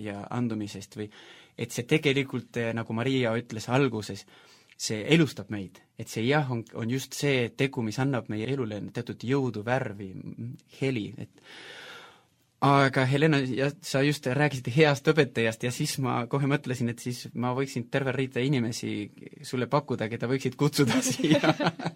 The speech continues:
rääkima, keda ma väga hästi tunnen ja kelle kõrval ma töötan. Aga kui ma vaatan neid, ma näen, et, et tegelikult need head õpetajad minu arvates on just need,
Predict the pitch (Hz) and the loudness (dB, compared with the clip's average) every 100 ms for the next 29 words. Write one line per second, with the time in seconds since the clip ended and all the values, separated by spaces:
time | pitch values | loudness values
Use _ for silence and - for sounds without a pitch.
0 | - 381 - - 151 165 127 123 123 123 | -4 -4 -2 0 4 4 4 0 -2 -2
1 | 117 120 127 127 147 123 123 123 127 120 | -2 -2 0 -2 0 0 -2 -4 -4 -2
2 | 139 139 113 117 120 123 147 135 110 120 | 2 2 0 -2 -4 -4 -4 -4 -4 -2
3 | 156 127 120 110 - - - - - - | 0 0 -4 -8 -10 -18 -16 -18 -20 -20
4 | _ - 127 127 127 131 120 117 117 113 | _ 0 2 4 2 0 0 0 -2 -4
5 | - _ - 120 123 202 170 110 110 107 | -12 _ -4 0 6 6 4 0 -2 -2
6 | 101 - - _ - 123 120 135 170 135 | -4 -10 -20 _ -10 -4 0 2 2 2
7 | 117 113 - 117 - 143 143 139 135 117 | -2 -4 -10 -12 -6 -4 -2 -4 -4 -6
8 | 117 113 - 117 107 156 143 127 147 127 | -6 -6 -8 -18 -8 -2 -2 -2 -2 -4
9 | - 104 - 113 147 127 104 - 110 95 | -6 -10 -6 0 2 2 -2 -6 -8 -8
10 | - - - 110 131 135 123 120 123 - | -12 -14 -8 -6 -6 -8 -6 -4 -6 -8